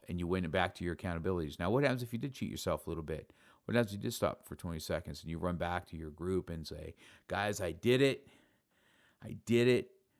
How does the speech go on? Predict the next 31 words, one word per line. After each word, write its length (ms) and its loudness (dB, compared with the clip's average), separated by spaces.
I 100 4
was 140 0
pushing 500 2
through 140 0
that 180 4
workout 420 2
today, 320 2
and 180 2
you 100 0
know 520 8
darn 320 8
well 440 6
that 160 4
you 120 4
were 100 4
dogging 540 6
it. 140 -6
And 120 0
I 80 4
mean 280 0
dogging 420 6
it. 120 -10
Does 120 2
anybody 240 4
really 220 6
know? 260 0
Outside 440 4
of 100 0
you 120 2
and 100 2
God? 340 4